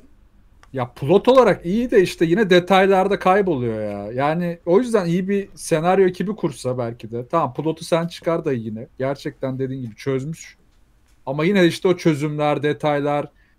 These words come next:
karakterlerin küçük diyalogları falan oralarda <clears throat> kayboluyor ya. Yani oralarda belki de gitgeller yaşıyor, bilmiyorum. "Ulan şöyle yazayım ama yok çok şey oldu. Şöyle mi yapayım?" Çok oynuyormuş gibi bir hissiyat da var orada. O yüzden de çarpık olmaya başlıyor her şey.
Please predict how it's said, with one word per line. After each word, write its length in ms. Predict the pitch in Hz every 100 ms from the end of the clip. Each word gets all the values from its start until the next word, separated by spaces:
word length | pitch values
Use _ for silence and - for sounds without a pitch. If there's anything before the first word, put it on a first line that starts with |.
| _ -
karakterlerin 680 | 143 147 151 - 156 160 151
küçük 340 | 151 175 -
diyalogları 560 | 160 156 151 - 151 156
falan 240 | 165 175
oralarda 460 | 165 165 165 165 170
<clears throat> 20 |
kayboluyor 640 | 156 151 151 127 107 101
ya. 160 | 98 113 113
Yani 320 | 117 123 135
oralarda 680 | 139 147 156 160 165 165 - _ _ _ _ _ _
belki 260 | 147 156 160
de 60 | 180
gitgeller 580 | 165 - 180 170 175
yaşıyor, 340 | 175 156 - 139
bilmiyorum. 380 | 143 151 131 139
"Ulan 160 | 143
şöyle 340 | 127 165 165 165
yazayım 300 | 156 139 160
ama 180 | 156
yok 180 | 156 160
çok 240 | - 165 -
şey 180 | 156
oldu. 240 | 135 123 123
Şöyle 320 | - 175 175
mi 100 | 156
yapayım?" 260 | 139 165 135
Çok 280 | 214 220
oynuyormuş 580 | 214 175 170 180 170 -
gibi 200 | 165 156
bir 60 | 160
hissiyat 480 | 156 - 165 160 -
da 100 | 131
var 120 | 113
orada. 300 | 110 101 104 _ _ _ _ _ -
O 120 | 127
yüzden 320 | 156 156 185
de 60 | 190
çarpık 460 | 185 165 160 170 175
olmaya 340 | 151 139 127
başlıyor 460 | 120 117 - 117 110
her 60 |
şey. 260 | 107 -